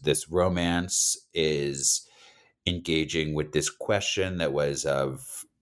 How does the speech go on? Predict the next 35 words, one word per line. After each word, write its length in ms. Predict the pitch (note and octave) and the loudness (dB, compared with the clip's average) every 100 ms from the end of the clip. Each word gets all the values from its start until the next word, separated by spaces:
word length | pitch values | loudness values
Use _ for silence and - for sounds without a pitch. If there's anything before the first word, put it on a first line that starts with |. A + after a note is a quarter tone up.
| - - | -20 -4
utmost 400 | - - F2+ D#2+ | -2 0 0 0
interest 340 | E2 D#2 E2 - | -2 -2 0 0
to 80 | C#2 | -2
the 80 | |
Catholic 420 | D2 D2 C2 C#2 - | 0 0 0 -4 -2
Church 360 | F#2+ F2 - | 2 4 2
at 60 | D#2+ | -2
the 80 | D2+ | -4
time, 500 | - D2+ D2+ D2+ D2 | 0 0 2 2 0
and 120 | C#2 | 0
then 120 | C#2 | 0
also 280 | C#2 C#2 D2 | 2 2 0
thinking 340 | - C2 C#2+ | 0 -4 -2
about, 200 | C#2 C2 | -2 0
well, 160 | C#2 C2 | 2 0
wh-, 460 | C2 B1+ - - | 0 -4 -4 -8
why 180 | C#2 C2+ | -2 0
would 220 | E2 D#2 | 2 0
the 80 | D2 | -4
Church 360 | - D#2 D#2 - | 0 4 4 2
and 300 | C2+ C2+ C2+ | -2 0 0
the 80 | C#2 | 0
romance 500 | B1+ E2 D2+ B1+ C2 | 0 0 2 -2 -2
then 300 | - C#2+ C#2 | 2 2 2
be 140 | B1+ C2+ | -2 -2
so 240 | - C2+ | 2 2
interested 560 | D2+ D#2 D#2 - C2+ D2 | 2 0 0 0 -4 -2
with 180 | F#2+ G#2+ | -2 0
it? 200 | F#2+ - | -2 -2
And 220 | D#2+ C#2+ | -4 -2
then 180 | C#2+ C#2 | -2 -2
how 280 | C#2+ C#2+ | 0 0
is 140 | B1+ - | 0 -4
the 100 | B1+ | -2
romance 680 | B1+ A#1+ C2 - - - | -2 -2 -6 -2 0 0